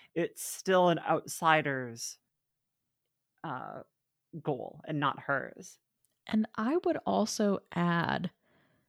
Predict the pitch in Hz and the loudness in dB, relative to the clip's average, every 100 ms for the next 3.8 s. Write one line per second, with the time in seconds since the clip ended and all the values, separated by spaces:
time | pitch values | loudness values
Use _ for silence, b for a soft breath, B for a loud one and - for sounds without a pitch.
0 | _ _ _ _ _ _ _ _ - 226 | _ _ _ _ _ _ _ _ 0 0
1 | - 330 381 359 - 202 196 240 262 294 | 0 -2 0 -2 2 4 6 4 4 4
2 | 302 240 214 208 208 214 196 170 170 180 | 4 4 4 6 6 8 6 4 4 6
3 | 208 196 202 202 185 175 175 | 6 8 8 8 8 6 4